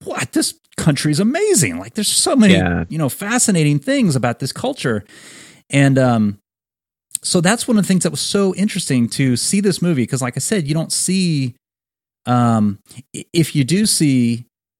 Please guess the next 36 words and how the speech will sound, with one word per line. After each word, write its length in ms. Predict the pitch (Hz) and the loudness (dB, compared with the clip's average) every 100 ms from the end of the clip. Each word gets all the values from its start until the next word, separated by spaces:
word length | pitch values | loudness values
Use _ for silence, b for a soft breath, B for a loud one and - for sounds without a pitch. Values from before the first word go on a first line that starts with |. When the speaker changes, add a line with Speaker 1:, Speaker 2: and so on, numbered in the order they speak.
| _ | _
Speaker 1:
uh, 640 | - 113 107 101 98 95 92 | -6 -2 0 0 -2 -4 -8
the 640 | 98 113 120 107 101 95 95 | -12 -4 0 2 0 -2 -6
whole 200 | - 131 | -6 -6
Pacific 400 | 117 120 139 123 - | -4 -4 -2 -4 -6
Theater 380 | 143 143 120 104 | -2 0 0 -2
portrayed 680 | 117 - 123 113 107 95 - _ | -4 -4 -2 0 0 -2 -8 _
in 220 | - 113 | -4 -2
an 80 | 104 | 0
American 560 | 104 113 107 - 101 90 | 0 0 -2 -4 -8 -10
film, 720 | - - 156 135 98 98 123 - _ _ _ | -14 -6 -2 0 -2 -4 -6 -10 _ _ _
uh, 260 | 101 95 92 | -12 -10 -10
you 100 | 92 | -8
know, 80 | 107 | -6
related 380 | 95 104 101 98 | -4 -4 -2 -4
to 80 | - | -8
World 200 | 98 98 | -8 -8
War 120 | 95 | -8
Two, 400 | - - 147 110 | -10 -6 -2 -2
it's, 240 | 95 - - _ _ _ | -4 -8 -14 _ _ _
it's 180 | 110 - | -10 -2
usually 320 | 156 139 123 | 0 2 0
just, 380 | 104 117 - - _ | 0 0 -2 -8 _
you 80 | 113 | -8
know, 100 | 92 | -4
well, 200 | 117 120 | 0 0
the 100 | 107 | 0
Japanese 420 | 117 113 131 113 | 0 0 0 -2
are 40 | |
just 180 | 101 104 | -4 -6
these 160 | 120 107 | -6 -4
sort 200 | - 104 | -4 -6
of 80 | - | -6
faceless, 840 | - 123 - 131 113 - - - - _ _ _ _ _ _ | -4 -2 -2 -2 -2 -2 -6 -12 -18 _ _ _ _ _ _
uh, 220 | 117 98 | -8 -4
monsters 720 | 95 107 127 139 92 80 - | 0 2 2 0 -6 -14 -14
that, 220 | - 101 | -8 -8